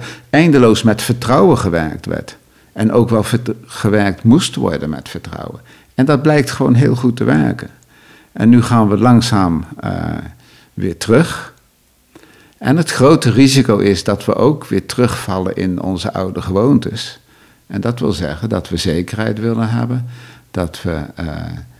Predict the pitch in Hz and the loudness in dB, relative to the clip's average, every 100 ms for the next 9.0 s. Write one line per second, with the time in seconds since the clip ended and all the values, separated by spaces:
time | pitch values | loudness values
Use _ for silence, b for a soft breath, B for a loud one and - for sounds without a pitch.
0 | b _ - 117 110 - 87 80 82 90 | b _ -2 0 0 -2 -2 -2 -2 -6
1 | 82 90 - - 92 85 80 90 - 107 | -6 -6 -8 -6 -4 -4 -4 -8 -2 0
2 | 131 95 87 104 95 87 92 - - 85 | 2 2 0 -2 -2 -2 -4 -6 -8 -6
3 | 92 87 87 101 92 - 117 113 90 85 | -4 -4 -6 -6 -6 2 4 4 2 -4
4 | 95 - - - 104 - - 90 - 98 | -6 -8 -10 -8 -6 -4 -6 -6 -4 -4
5 | 92 98 87 87 - 85 87 104 - _ | -4 -4 -6 -6 -4 -4 -4 -6 -12 _
6 | _ _ _ _ _ 110 107 113 139 147 | _ _ _ _ _ -2 2 2 2 0
7 | 117 95 - _ - - - - 113 - | -2 -6 -14 _ -10 -6 -6 -4 -6 -4
8 | 90 87 - 92 - - 90 85 92 104 | -6 -8 -8 -8 -8 -10 -12 -8 -6 -8